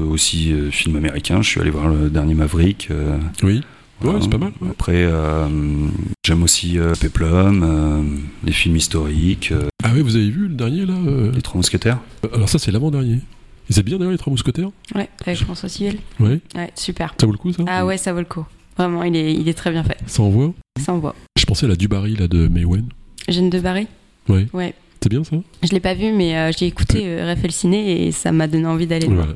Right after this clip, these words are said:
Speaker 3: voir.
Speaker 2: R F L Ciné est une excellente émission. La Dubarry, vous l'avez pas vue ?
Speaker 1: Non.
Speaker 2: Non plus. Euh, donc personne l'a vu, donc on n'en parle pas. Si, s'il faut remporter un film alors sur une île déserte, s'il faut au moins, faut faire un choix. Sophie ?
Speaker 3: Ah, mais moi, euh, Château ambulant, hein, Miyazaki, incroyable.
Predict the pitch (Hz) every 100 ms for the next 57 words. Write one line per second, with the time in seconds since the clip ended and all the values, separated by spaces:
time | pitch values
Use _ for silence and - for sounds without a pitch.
0 | - 101 107 98 - 85 101 131 85 78
1 | 80 80 80 82 - 87 - 80 - 92
2 | 87 92 131 107 90 92 131 160 87 -
3 | - - - - 80 - - - - -
4 | - - - 87 87 85 78 76 80 82
5 | 85 92 98 107 113 90 80 131 101 -
6 | 80 80 78 160 190 214 - - - 127
7 | 131 131 123 - 135 - 120 - - 127
8 | 98 - 117 95 82 87 82 80 80 78
9 | - - - - - - - - - 101
10 | 107 - - 85 80 87 82 - - -
11 | - - - 110 120 110 - 165 156 156
12 | 170 170 151 156 - 170 170 160 175 180
13 | 165 156 160 160 160 165 185 - 151 -
14 | 160